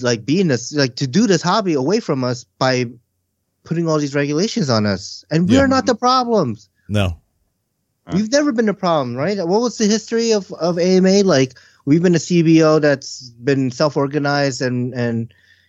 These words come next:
Speaker 1: you know, for longer than the F A A's been around. Like,
Speaker 2: Yeah.
Speaker 1: you know?
Speaker 2: Yeah, I mean,
Speaker 1: Yeah.
Speaker 2: eh, they brought up one thing on, uh, which I had never heard of. I didn't know that a Black Hawk helicopter got taken down by a drone. I don't, I don't know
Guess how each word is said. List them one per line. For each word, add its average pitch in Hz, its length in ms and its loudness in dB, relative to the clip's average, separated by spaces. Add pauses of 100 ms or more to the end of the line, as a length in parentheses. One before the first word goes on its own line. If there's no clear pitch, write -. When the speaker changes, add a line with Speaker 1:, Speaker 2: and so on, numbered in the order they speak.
Speaker 1:
you 123 160 0
know, 113 460 0 (240)
for 127 600 2
longer 165 340 0
than 165 140 -2
the 147 120 -8
F 143 160 -8
A 147 40 0
A's 147 240 -2
been 175 200 0
around. 175 420 -4
Like, 135 300 -4 (220)
Speaker 2:
Yeah. 95 220 -2 (100)
Speaker 1:
you 147 140 0
know? 156 320 -2 (1040)
Speaker 2:
Yeah, 101 220 -4
I 101 60 -2
mean, 104 220 -2
Speaker 1:
Yeah. 104 60 -6
Speaker 2:
eh, 101 140 -4 (400)
they 185 140 -4
brought 190 260 -2
up 160 180 -4
one 147 240 -2
thing 139 220 -4
on, 127 220 -2
uh, 117 200 0 (220)
which 104 220 -4
I 104 100 -2
had 110 100 -4
never 92 180 -4
heard 92 120 -2
of. 90 140 -4
I 104 80 -4
didn't 104 240 -4 (180)
know 98 320 0
that 87 300 -4 (1120)
a 98 80 -8
Black 92 320 -8
Hawk 117 220 -4
helicopter 127 480 -4
got 120 160 -6
taken 123 240 -4
down 123 180 -4
by 123 140 -4
a 120 40 -4
drone. 127 340 -4
I 101 100 -8
don't, 107 120 -8
I - 120 -6
don't 104 140 -4
know 95 280 -4